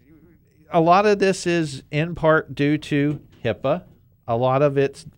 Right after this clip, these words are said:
due to, uh, the, uh, High Tech Technic-, Technology Act. Uh, a lot, some of it has to do with the Affordable Care Act. And, uh,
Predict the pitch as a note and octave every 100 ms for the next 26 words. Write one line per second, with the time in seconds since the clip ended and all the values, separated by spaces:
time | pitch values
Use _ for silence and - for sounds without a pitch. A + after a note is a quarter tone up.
0 | _ A#2+ C3 C3+ C3 - C3+ C3 B2+ B2+
1 | - A#2+ A#2+ A#2 A2+ - _ _ _ _
2 | _ _ - C3 A#2+ A#2 A2 G#2+ - -
3 | C#3+ C3 - C3+ C#3 - - C#3+ - B2+
4 | - - C3+ D3 C3+ C3+ C#3 C3 B2+ D#3
5 | - - _ _ _ _ _ - B2 B2+
6 | - C3+ B2+ C#3 - - D3+ D3+ D#3 D#3+
7 | D3+ D3 - C3 C#3 C#3+ B2 C3 - C#3+
8 | C3 B2+ D3 C#3 A2+ B2 D3 - - _
9 | _ _ - C3+ C3+ C3+ C3 C3 B2